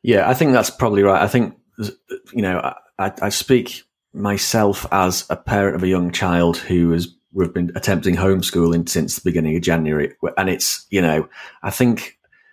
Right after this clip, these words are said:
I speak for a lot of parents of young children that are of an, a certain age that you can't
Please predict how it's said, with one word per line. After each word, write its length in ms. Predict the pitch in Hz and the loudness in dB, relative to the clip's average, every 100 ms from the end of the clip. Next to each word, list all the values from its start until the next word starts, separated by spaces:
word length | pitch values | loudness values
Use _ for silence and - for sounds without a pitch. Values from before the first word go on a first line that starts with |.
| _ _ _ _ _ - | _ _ _ _ _ -12
I 60 | 95 | -8
speak 280 | - 131 131 | -2 -2 -2
for 140 | 104 | -2
a 60 | 117 | 2
lot 220 | 131 101 | 2 2
of 220 | 101 - | -4 -4
parents 420 | 127 107 101 85 | -2 0 0 -4
of 180 | - 87 | -6 -4
young 240 | 92 90 85 | -2 -4 -2
children 540 | 98 87 85 87 85 | 0 0 -2 -4 -2
that 100 | 107 | -2
are 160 | 95 - | -2 0
of 240 | 123 113 | 2 2
an, 140 | 110 | 2
a 160 | 104 98 | 2 0
certain 320 | - 127 107 | 2 4 4
age 340 | 104 98 92 - | 2 2 0 -2
that 140 | 90 | -2
you 80 | 95 | -4
can't 580 | - 117 104 95 - | 0 2 2 0 -4